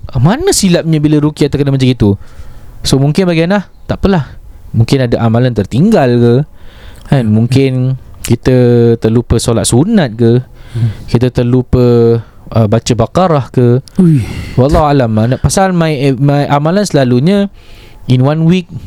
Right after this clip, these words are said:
Speaker 1: uh, berkali-kali baca suratul Baqarah kan,
Speaker 2: Masya
Speaker 1: dengan
Speaker 2: Allah,
Speaker 1: niat
Speaker 2: Masya
Speaker 1: supaya
Speaker 2: Allah, tabarakallah.
Speaker 1: inilah s-, amalan kita biasa. Uh, ini amalan you guys pun boleh buat lah. Kalau mampu, silakan buat suratul Baqarah.
Speaker 2: Ya.
Speaker 1: Okey.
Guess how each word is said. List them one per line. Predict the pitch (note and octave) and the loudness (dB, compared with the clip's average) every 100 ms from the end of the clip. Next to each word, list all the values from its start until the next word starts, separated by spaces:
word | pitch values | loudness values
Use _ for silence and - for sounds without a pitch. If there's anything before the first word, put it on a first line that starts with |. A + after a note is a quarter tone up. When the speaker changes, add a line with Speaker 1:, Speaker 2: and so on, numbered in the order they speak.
| - | -10
Speaker 1:
uh, | - A#2 | -2 0
berkali-kali | A2 A#2+ C3 C3 A#2 E3+ | 2 0 -2 0 2 2
baca | D#3 D3 | 0 0
suratul | D#3 D3+ D3+ | -2 0 -2
Baqarah | D3+ D#3+ D3+ | -2 0 -2
kan, | C#3+ C3 F#2+ | 0 -2 -4
Speaker 2:
Masya | - A#2 | -6 -2
Speaker 1:
dengan | A#2+ B2 B2 | 0 0 0
Speaker 2:
Allah, | |
Speaker 1:
niat | C3+ C3 | 0 -2
Speaker 2:
Masya | - | -6
Speaker 1:
supaya | - B2+ B2+ | -4 0 2
Speaker 2:
Allah, | B2 B2 | 2 0
tabarakallah. | A#2 B2+ B2+ A2 - - - A#2+ | -2 -6 -6 -10 -14 -16 -4 0
Speaker 1:
inilah | C#3 D#3+ B2+ | 0 0 -2
s-, | - - | -8 -6
amalan | D3 B3 D#4 | -2 0 0
kita | D#4 - D#3+ A3 A3 A3+ | -2 0 2 2 2 0
biasa. | G#3 G3+ - D#3+ D3+ D#3 | -2 -2 0 0 0 0
Uh, | |
ini | G3 C4 C#4 | 0 0 0
amalan | A#3+ C4 | 2 0
you | G#3+ G#3 | 2 0
guys | A3+ | 0
pun | A3 | 0
boleh | F#3+ | 0
buat | F#3 C3+ | 0 0
lah. | A2 | 0
Kalau | C3+ E3+ | 0 0
mampu, | G#3+ A3+ | 0 0
silakan | G#3 F#3+ F3 | 0 -2 0
buat | G#2+ - | -2 -4
suratul | - C#3+ C#3 | -2 -2 0
Baqarah. | A#2+ - G2 F2 - - | 0 0 -4 -4 -8 0
Speaker 2:
Ya. | C#3+ A#2+ G2+ - | 2 2 -2 -2
Speaker 1:
Okey. | C3+ C#3 | 2 2